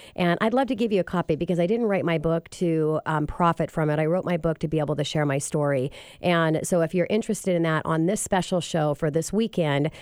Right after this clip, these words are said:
uh, just reach out, call the show, and, uh, we'll get you a complimentary copy of my book mailed out to you. But I talk in much more deal in s-, detail in some of the things that are probably gonna, you know, randomly come up here in, in our conversation, uh, with Morgan and I,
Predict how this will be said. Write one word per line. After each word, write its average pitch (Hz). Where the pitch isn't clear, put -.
uh, 165
just 180
reach 185
out, 175
call 175
the 185
show, 156
and, 156
uh, 156
we'll 156
get 170
you 165
a 147
complimentary 151
copy 147
of 151
my 147
book 151
mailed 139
out 143
to 165
you. 143
But 170
I 190
talk 262
in 175
much 185
more 170
deal 160
in 156
s-, -
detail 170
in 156
some 156
of 151
the 143
things 160
that 151
are 160
probably 156
gonna, 151
you 165
know, 151
randomly 156
come 170
up 147
here 151
in, 147
in 151
our 147
conversation, 147
uh, 143
with 151
Morgan 165
and 143
I, 139